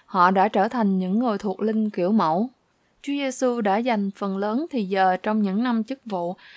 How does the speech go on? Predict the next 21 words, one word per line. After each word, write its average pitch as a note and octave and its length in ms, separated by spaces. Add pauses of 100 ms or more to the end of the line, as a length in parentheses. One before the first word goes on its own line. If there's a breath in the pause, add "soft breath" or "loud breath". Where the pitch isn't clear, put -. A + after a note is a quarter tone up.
(180 loud breath)
để F#3 180
tiếp C#4 200
xúc D#4 260
với C#4+ 120
các C#4+ 280
cá B3 120
nhân B3 320
hay A3 220
nhóm A3+ 280
nhỏ, G#3 360 (140)
và G3+ 120
việc F3+ 240
dạy F#3 280
dỗ, F3 280
gây A#3 260
dựng F#3 320
đặc G3 180
biệt G3+ 300
được F#3+ 220
chú C4+ 160
trọng, F#3 360